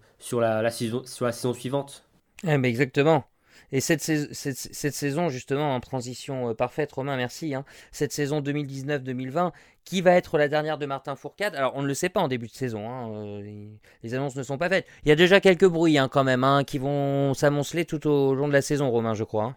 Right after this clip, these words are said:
Speaker 2: C'est
Speaker 1: Oui, en fait, après les Jeux de Pyeongchang, euh, Martin, euh,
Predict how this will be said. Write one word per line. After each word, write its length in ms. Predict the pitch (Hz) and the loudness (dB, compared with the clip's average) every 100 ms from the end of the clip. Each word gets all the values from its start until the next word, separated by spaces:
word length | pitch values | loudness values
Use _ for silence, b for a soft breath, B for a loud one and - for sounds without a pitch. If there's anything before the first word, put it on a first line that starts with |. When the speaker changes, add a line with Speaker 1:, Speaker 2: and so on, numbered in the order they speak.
| _ | _
Speaker 2:
C'est 220 | 123 110 _ b - | -12 -12 _ b -4
Speaker 1:
Oui, 120 | 143 | -2
en 100 | 147 | 2
fait, 260 | 190 185 151 | 4 4 2
après 180 | 156 | 2
les 220 | 143 135 131 | 6 6 4
Jeux 100 | 147 | 0
de 60 | |
Pyeongchang, 440 | 156 147 170 175 139 | 0 0 2 2 2
euh, 140 | 120 | 2
Martin, 400 | 123 123 151 156 | 0 -2 0 2
euh, 200 | 127 | 2